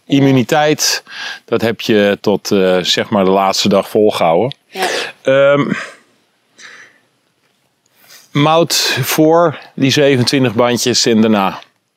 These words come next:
Speaker 1: op het eiland. Vertel eens.
Speaker 2: Voor was ik, eh, weinig met het spel bezig. Totaal niet met een bepaalde tactiek. Ik dacht, ik, eh,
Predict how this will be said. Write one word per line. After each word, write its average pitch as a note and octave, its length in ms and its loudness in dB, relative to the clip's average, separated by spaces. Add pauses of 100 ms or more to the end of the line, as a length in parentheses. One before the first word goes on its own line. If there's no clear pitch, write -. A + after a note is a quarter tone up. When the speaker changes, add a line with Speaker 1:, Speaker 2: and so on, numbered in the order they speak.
(480)
Speaker 1:
op A2 160 -4
het A2+ 120 -2
eiland. G2+ 680 0 (1300)
Vertel A2 360 -2
eens. - 380 -2 (220)
Speaker 2:
Voor F4 600 2 (240)
was B3 220 -2
ik, C4+ 200 -2
eh, A#3 760 0 (200)
weinig D4+ 340 -4
met B3 140 -2
het - 120 -10
spel C4 300 -2
bezig. D#4 640 -2 (680)
Totaal C4+ 440 0
niet C4+ 160 2
met A#3 160 -2
een A#3 80 0
bepaalde A3+ 380 -2
tactiek. D4 500 0 (160)
Ik A3 160 -10
dacht, G#3+ 300 -6
ik, G#3 220 -4
eh, G3 500 0